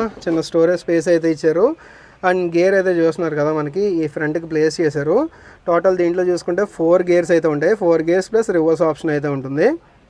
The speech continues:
And దీంట్లో క్లచ్ చూసుకున్న, బ్రేక్ ఇవన్నీ కూడా మనకి, క్లచ్ కూడా చాలా స్మూత్ ఉంది. లాంగ్ జర్నీ దీని మీద చేసినా కూడా స్ట్రెయిన్ అనేది అయితే తెలియదు ఇలా స్మూత్ ఉన్న వాటికి.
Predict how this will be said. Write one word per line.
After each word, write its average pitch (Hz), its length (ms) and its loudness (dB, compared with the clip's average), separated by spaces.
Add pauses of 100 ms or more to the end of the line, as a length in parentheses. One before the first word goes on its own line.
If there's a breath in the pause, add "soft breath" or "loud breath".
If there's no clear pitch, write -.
(880 loud breath)
And 175 160 2
దీంట్లో 170 280 4
క్లచ్ 165 320 2
చూసుకున్న, 175 340 2 (120)
బ్రేక్ 156 320 2
ఇవన్నీ 156 320 0
కూడా 160 160 -2
మనకి, 156 200 0 (120)
క్లచ్ 160 280 0
కూడా 185 120 6 (100)
చాలా 160 180 2 (120)
స్మూత్ 180 340 0
ఉంది. 170 220 2 (1700)
లాంగ్ 170 300 2
జర్నీ 190 280 4
దీని 165 160 2
మీద 165 180 -2
చేసినా 165 280 0
కూడా 175 160 2
స్ట్రెయిన్ 156 300 2
అనేది 151 240 0
అయితే 151 200 0
తెలియదు 135 280 -4 (100)
ఇలా 151 120 -2 (100)
స్మూత్ 147 280 -2
ఉన్న 147 160 -2
వాటికి. 139 380 -2